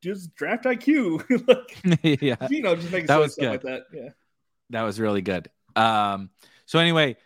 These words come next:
Speaker 2: uh, we'll be back tomorrow here on Spike Week. Um,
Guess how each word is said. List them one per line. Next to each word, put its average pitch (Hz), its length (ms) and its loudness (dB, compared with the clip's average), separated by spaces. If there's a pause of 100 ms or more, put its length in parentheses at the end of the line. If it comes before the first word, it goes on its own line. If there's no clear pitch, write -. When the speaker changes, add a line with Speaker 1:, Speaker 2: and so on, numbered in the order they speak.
(340)
Speaker 2:
uh, 117 340 0
we'll 156 240 0
be 185 140 -4
back 139 400 -2 (120)
tomorrow 151 840 0 (100)
here 143 580 -2
on 120 440 4
Spike 139 420 -2
Week. 139 320 -6 (100)
Um, 98 680 -2